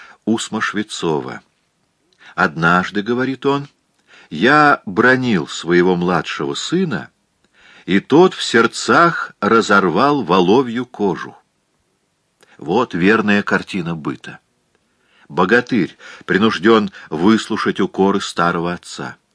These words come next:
Материальная сила кипит, просится вон, но сдерживается и оказывается только в бессмысленном гневе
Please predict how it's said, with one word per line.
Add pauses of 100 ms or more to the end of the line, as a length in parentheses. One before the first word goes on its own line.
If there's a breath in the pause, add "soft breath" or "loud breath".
(540 loud breath)
Материальная
сила
кипит,
просится
вон, (480 soft breath)
но
сдерживается (680 loud breath)
и
оказывается
только (240 loud breath)
в
бессмысленном
гневе